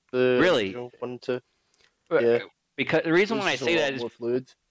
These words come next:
Speaker 2: it's the reason why I say that is because the, just for the sheer fact that the Dead Space one brought to the table to help us, like, crawl and walk, I mean, slightly run.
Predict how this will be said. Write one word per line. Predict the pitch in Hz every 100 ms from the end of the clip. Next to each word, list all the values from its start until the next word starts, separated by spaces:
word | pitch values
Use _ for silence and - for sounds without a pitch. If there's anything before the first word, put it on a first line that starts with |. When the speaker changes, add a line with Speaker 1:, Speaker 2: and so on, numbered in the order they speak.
| _ - - _ _
Speaker 2:
it's | 139 -
the | 160
reason | 185 233 208
why | 165 135
I | 139
say | 131 - 127 131
that | 117 95
is | 107
because | - 131 135 151 123
the, | 131 -
just | 131 151 -
for |
the | 143
sheer | 123 - - 131 135
fact | 131 - 110 107 98 - -
that | 117 107 110 151
the | 131
Dead | 131 131 147
Space | - 156 -
one | 123 135
brought | 107 113 120 -
to |
the | 120
table | - 104 117
to | - 120 -
help | 110 - 123
us, | 110 -
like, | 107 -
crawl | - - 110 113 113
and | 104 95
walk, | 98 101 113 110 - -
I |
mean, | 110 107
slightly | - 110 117 113
run. | 101 101 131